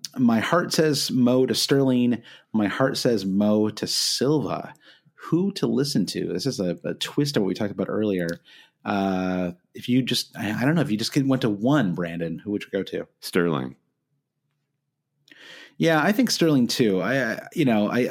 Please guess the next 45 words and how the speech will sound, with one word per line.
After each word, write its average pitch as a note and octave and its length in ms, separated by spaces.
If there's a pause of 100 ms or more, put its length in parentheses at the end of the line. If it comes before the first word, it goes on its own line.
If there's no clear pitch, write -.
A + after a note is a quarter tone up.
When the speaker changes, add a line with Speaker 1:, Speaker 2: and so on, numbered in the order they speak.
Speaker 1:
I C#3 60
know D3+ 100
you'd C3 240
be A2 80
saving G2+ 460
two - 160
point - 240
five, F#2+ 420
which F#2 180
you F#2+ 60
could F2+ 260
spend F#2+ 480
elsewhere. F#2 580
But F2+ 260
Speaker 2:
Well, C3+ 200
I, C3 60
I B2 240
assume A#2 360
Speaker 1:
yeah, B2 80
I B2 40
Speaker 2:
this, D3 100
Speaker 1:
just D3 160
think C#3 120
Speaker 2:
this G#2 160
move G#2 360
is, E2+ 280
just - 260
to G2 80
your D#2+ 140
point, E2 500
this E2+ 220
move F2 360
seems E2 360
clearly E2+ 500
laid D2+ 300
out D2+ 300
to D#2 260
make D#2 240
some D2+ 200
money, C#2+ 320
to D2 360
do D#2 260
a C#2 40
make D2+ 280
weight C#2 320